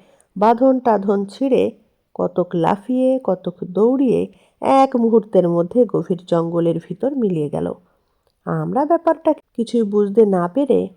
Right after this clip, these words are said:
ভয়ে ভয়ে খুব সাবধানে এগিয়ে গিয়ে দেখি একটা প্রকাণ্ড জন্তু। সেটা কুমিরও নয়, সাপও নয়, মাছও নয়, অথচ তিনটেরই কিছু কিছু আদল আছে।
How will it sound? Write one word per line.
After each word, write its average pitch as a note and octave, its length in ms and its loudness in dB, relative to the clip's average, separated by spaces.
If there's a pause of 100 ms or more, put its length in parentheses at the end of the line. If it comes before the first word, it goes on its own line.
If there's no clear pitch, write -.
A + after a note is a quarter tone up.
(180)
ভয়ে F#3 300 2
ভয়ে A3+ 260 -2
খুব G#3 240 -2
সাবধানে G#3+ 640 -2
এগিয়ে G3+ 320 0
গিয়ে G#3+ 200 2
দেখি A3+ 400 -2 (440)
একটা - 220 -4
প্রকাণ্ড G#3+ 680 0
জন্তু। E3+ 460 -4 (320)
সেটা - 280 -6
কুমিরও C#4 540 -2
নয়, D#4+ 260 -2 (380)
সাপও F#3+ 480 0
নয়, E3 260 -4 (460)
মাছও F#3+ 420 0
নয়, D4+ 280 0 (460)
অথচ A#3 420 -2 (640)
তিনটেরই C4 720 0 (400)
কিছু C#4+ 240 -4
কিছু C#4 460 0
আদল E3+ 380 2
আছে। - 340 -6